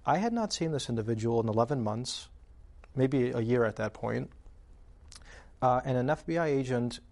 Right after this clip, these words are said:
at Cafe George in Chicago's North Side was asking me to wear a wire to go to London, s-, have a sneak peek behind an F B I operation, and I'll get paid for it.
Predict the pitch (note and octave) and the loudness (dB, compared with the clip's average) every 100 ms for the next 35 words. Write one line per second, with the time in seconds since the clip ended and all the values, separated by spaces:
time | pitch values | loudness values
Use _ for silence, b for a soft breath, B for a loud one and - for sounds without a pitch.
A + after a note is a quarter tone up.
0 | - B2+ - C3+ C3+ E3 D3 A#2 B2+ B2+ | -6 -4 -2 -2 0 0 0 2 2 2
1 | A#2 A#2 - B2 C3 C3 C3 A2+ A#2+ A#2+ | 0 -2 -4 -2 0 2 0 2 2 0
2 | - A2+ A2 A#2 B2+ - - - b b | 0 -2 -2 -4 -8 -14 -20 -20 b b
3 | b - C#3 C3 A#2 - D3 E3 - D#3+ | b -4 2 2 2 0 0 0 -2 -2
4 | D3+ D3 - A2 B2+ C#3 A#2 G#2 A#2+ A#2 | -2 -2 -2 0 2 2 0 2 0 0
5 | A2 A2+ A#2+ A#2+ A#2+ C#3 - C3 A2+ A2+ | 0 -4 -4 -4 -2 -2 0 0 2 2
6 | A2 G#2+ B2 C#3 b b b b b b | 0 -2 -4 -8 b b b b b b
7 | - - - C#3 C3 - - D3 F3 - | -8 -6 -2 0 2 0 0 0 0 -2
8 | - D#3+ D#3+ C#3 A#2+ B2+ A#2 B2 - C3+ | 0 0 0 -2 0 0 0 0 0 0
9 | B2 A#2+ G#2+ - G#2+ A2 - D3+ C#3+ C#3+ | 2 2 0 -2 -2 -2 0 0 2 4
10 | D3 D3 C#3+ C3+ - - G#2 | 2 2 0 -2 -6 -12 -14